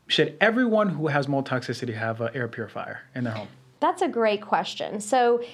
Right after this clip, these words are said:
Speaker 2: it depends. Um, if, if the mold is still present in the house,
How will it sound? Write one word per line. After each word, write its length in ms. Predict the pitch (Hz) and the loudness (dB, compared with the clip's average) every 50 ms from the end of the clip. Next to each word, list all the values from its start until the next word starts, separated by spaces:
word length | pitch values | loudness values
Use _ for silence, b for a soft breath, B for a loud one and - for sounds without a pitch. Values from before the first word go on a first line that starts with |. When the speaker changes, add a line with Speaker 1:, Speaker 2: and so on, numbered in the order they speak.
| B B | B B
Speaker 2:
it 160 | - 302 277 | -2 -2 0
depends. 800 | - 359 - - - - 285 220 175 131 - 196 202 - - - - - | 0 -4 -6 -4 -2 0 2 2 2 0 -2 -6 -6 -6 -8 -6 0 2
Um, 340 | 262 247 226 220 220 214 214 | 4 4 4 4 2 0 2
if, 360 | - 247 262 254 - - - B B B B B - | 2 2 2 2 -2 -10 -20 B B B B B 0
if 160 | 254 262 254 | 0 0 4
the 120 | 269 277 | 2 4
mold 260 | 262 226 226 254 294 | 4 6 4 4 4
is 80 | 392 359 | 2 0
still 140 | - - 262 | 0 -2 -2
present 360 | 240 - - 226 226 220 - | -2 2 2 2 2 2 -2
in 40 | - | -6
the 60 | 196 | -4
house, 520 | 180 185 175 - - 165 - - - - | -4 -2 0 0 -2 -2 -6 -12 -12 -14